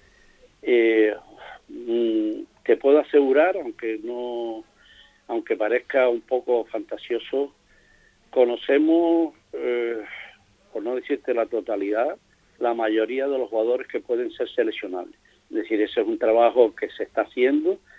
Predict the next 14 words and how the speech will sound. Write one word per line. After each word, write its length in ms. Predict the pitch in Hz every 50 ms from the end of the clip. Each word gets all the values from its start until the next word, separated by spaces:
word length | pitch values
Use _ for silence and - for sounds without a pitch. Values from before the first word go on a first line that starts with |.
| - _ -
que 140 | - 120 107
lo 160 | 110 104 98
conocemos, 580 | 98 104 101 101 - - 117 127 139 151 160 160 156
o 180 | 131 110 107
mañana 460 | 101 101 107 101 104 117 120 120 117
mismo 400 | 117 123 131 131 127 127 117 -
parte 420 | - 123 120 - _ _ - 113 107
para, 600 | - - 113 110 110 113 110 107 104 107 104 101 - _ _ _ _ _ _ _ _ _ _ _ _ _ _ _ _ _ - - - _ _ _ -
para 920 | 113 110 107 110 107 107 104 104 104 104 104 104 104 104 104 104 101 95 -
Cádiz, 520 | - 120 127 135 131 131 147 156 160 156
la 120 | 139 120 107
selección 520 | - - 107 104 - - - 113 110 117
aleve-, 560 | 113 110 113 110 110 117 113 113 110 107 110 104
la 100 | 107